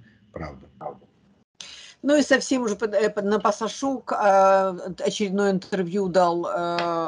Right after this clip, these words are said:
Speaker 2: Охлобыстин, где сказал, что он гордится тем, что он, э,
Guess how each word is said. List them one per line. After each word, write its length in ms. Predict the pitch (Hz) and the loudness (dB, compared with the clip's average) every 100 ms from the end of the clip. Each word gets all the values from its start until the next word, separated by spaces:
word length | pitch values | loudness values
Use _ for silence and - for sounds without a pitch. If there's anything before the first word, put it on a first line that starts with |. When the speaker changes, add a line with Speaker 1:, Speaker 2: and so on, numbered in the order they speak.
| - | -6
Speaker 2:
Охлобыстин, 640 | - 196 190 220 202 185 | 0 0 0 -6 -6 -4
где 100 | 160 | -4
сказал, 380 | - 190 175 180 | -4 -2 0 -2
что 320 | - 190 160 - - - - | -4 -6 -6 -8 -20 -18 -6
он 140 | 180 | -2
гордится 500 | 175 160 214 262 160 | 0 0 -4 -8 -12
тем, 400 | - 190 214 202 | -12 -8 -6 -8
что 680 | - - 165 156 151 151 - | -10 -8 -6 -4 -2 -4 -4
он, 280 | 190 190 175 | -2 -2 -2
э, 520 | - 165 165 160 156 | -2 -2 -2 -4 -8